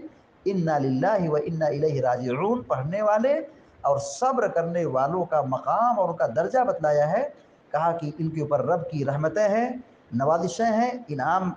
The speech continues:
انعام ہے، اور مزید یہ کہ ہدایت یافتہ ہیں۔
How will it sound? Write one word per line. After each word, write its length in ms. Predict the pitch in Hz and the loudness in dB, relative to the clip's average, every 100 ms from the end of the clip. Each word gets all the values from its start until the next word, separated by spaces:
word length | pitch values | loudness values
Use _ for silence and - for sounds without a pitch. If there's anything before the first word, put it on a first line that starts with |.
| - | -6
انعام 420 | 156 165 214 220 | -2 0 2 2
ہے، 240 | 233 277 277 - - _ | 2 2 -2 -10 -20 _
اور 260 | - 254 277 | 0 2 2
مزید 340 | 185 190 185 | -2 -2 -2
یہ 60 | 185 | -2
کہ 240 | 185 175 | -2 -2
ہدایت 220 | 135 143 147 | 2 2 2
یافتہ 320 | 123 120 - | 0 -2 -2
ہیں۔ 260 | 123 104 101 | -4 -4 -8